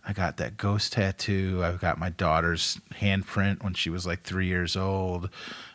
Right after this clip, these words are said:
Um, I've got this awful flame thing. Why don't I have a Pearl Jam tattoo? I should get a Pearl, you know what would be cool? If I got a Pearl Jam tattoo."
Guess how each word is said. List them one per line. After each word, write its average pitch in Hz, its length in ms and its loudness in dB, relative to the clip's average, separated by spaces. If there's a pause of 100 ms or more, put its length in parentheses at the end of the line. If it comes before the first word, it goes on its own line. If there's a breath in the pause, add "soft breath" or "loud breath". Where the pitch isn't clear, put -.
Um, 80 600 -2 (340)
I've 90 160 -6
got 87 220 -2
this - 300 -2 (200)
awful 87 440 4
flame 90 520 4
thing. 90 540 0 (840 loud breath)
Why 196 160 8
don't 285 140 10
I 302 60 12
have 277 160 10
a 220 60 8
Pearl 180 260 10
Jam 135 280 10
tattoo? 87 640 4 (140)
I 139 100 8
should 185 260 6
get 123 180 6
a 110 40 2
Pearl, 170 380 2
you 131 100 4
know 139 100 6
what 151 100 6
would 160 80 10
be 156 60 12
cool? 127 480 10 (300 loud breath)
If - 120 0
I 98 60 6
got 104 180 4
a 110 60 2
Pearl 98 280 6
Jam 76 280 2
tattoo." - 560 -4